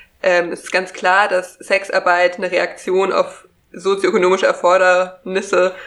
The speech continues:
von einer heterosexistischen und rassistischen Gesellschaft ist. Und natürlich ist die dann auch betroffen von patriarchalen Strukturen und so weiter.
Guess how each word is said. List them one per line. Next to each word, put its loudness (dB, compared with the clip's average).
von 0
einer 0
heterosexistischen -4
und -2
rassistischen -4
Gesellschaft -2
ist. -2
Und -14
natürlich 0
ist -10
die -2
dann 2
auch -2
betroffen -4
von -2
patriarchalen -2
Strukturen -2
und -8
so -4
weiter. 0